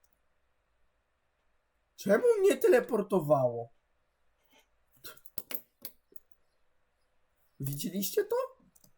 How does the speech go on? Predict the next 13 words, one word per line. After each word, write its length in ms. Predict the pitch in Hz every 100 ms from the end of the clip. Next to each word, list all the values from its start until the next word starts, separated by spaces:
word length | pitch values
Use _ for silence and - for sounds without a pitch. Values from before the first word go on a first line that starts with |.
| _ _ _ -
Jak 120 | 151
ja 180 | 160 170
skończyłem 580 | - - 175 - 208 170
stąd, 880 | - - - - 147 165 403 - -
tutaj 500 | - 160 - - 440 -
i 100 | 226
mnie 140 | 214
teleportowało 880 | 233 208 196 202 - 185 185 180 - - _
tutaj. 540 | 143 117 - 113 110 - _ _ _ _ _ _ _ _ - - - _ _ _ - _ _
Z 120 | -
do 120 | 139 190
kitu 380 | - 247 -
to. 300 | - 107 104